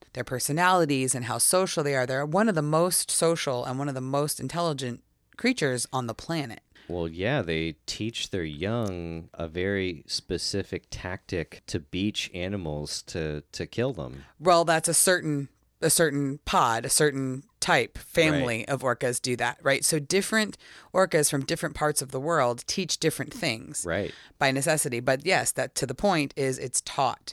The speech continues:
Speaker 1: right? It's not something they know. It's not something
Speaker 2: It's not an instinctive
Speaker 1: It is not.
Speaker 2: behavior.
Speaker 1: It is something that their pod, if
Speaker 2: It's
Speaker 1: they're like, "Oh, well,
Speaker 2: learned.
Speaker 1: you live down here where we have seals, and the way we get seals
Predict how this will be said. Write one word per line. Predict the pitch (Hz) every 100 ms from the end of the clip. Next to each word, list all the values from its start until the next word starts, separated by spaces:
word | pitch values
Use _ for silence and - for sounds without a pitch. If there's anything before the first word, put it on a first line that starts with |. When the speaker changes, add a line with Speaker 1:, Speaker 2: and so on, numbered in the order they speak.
| -
Speaker 1:
right? | 123 123
It's | - -
not | 123
something | 139 143 165
they | 175
know. | 180 160 151 147
It's | 147
not | 131 123
something | 131 139 139
Speaker 2:
It's | 143
not | 95
an | 90
instinctive | 92 - 101 95 156
Speaker 1:
It | 151 147
is | 143
not. | 151 151 127
Speaker 2:
behavior. | 143 139
Speaker 1:
It | 135 131
is | 143
something | 156 156 165
that | 151 131
their | 135 151
pod, | 170 185 147 143
if |
Speaker 2:
It's | -
Speaker 1:
they're | 139
like, | 135 160
"Oh, | 240
well, | 180
Speaker 2:
learned. | 156
Speaker 1:
you | 170
live | 202 208 180
down | 185 175
here | 190 214 156 156 - - -
where | 139
we | 139 170
have | 180 180
seals, | - 139 131 160
and | 160
the | 139
way | 143
we | 139 151
get | 185 -
seals | 254 294 339 330